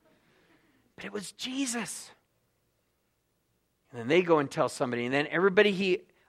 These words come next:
along the way, all the way up to Jerusalem, he's telling everybody. He's excited about it. Now, I've always told you guys, uh, uh, that you need to be like the Bereans. That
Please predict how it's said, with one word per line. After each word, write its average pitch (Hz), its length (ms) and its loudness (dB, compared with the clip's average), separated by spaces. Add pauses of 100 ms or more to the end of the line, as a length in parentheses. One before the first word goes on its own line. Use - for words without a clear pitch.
along 160 400 8
the 190 100 8
way, 226 380 4
all 156 140 -2
the 185 60 -2
way 190 200 2
up 180 160 -2
to 185 100 -12
Jerusalem, 185 640 -10 (160)
he's 151 180 -16
telling 208 320 -6
everybody. 240 460 -12
He's 185 240 -6
excited 220 640 -2
about 120 320 -6
it. - 180 -20 (1400)
Now, 170 160 8
I've 180 160 8
always 220 280 10
told 196 440 4 (340)
you 185 160 4
guys, 185 460 10
uh, 147 140 0 (100)
uh, 127 80 -4 (180)
that 151 360 8
you 151 120 -2
need 175 200 4
to 165 60 -2
be 170 140 4
like 156 260 6
the 135 80 -4
Bereans. 127 580 -2 (720)
That 143 520 8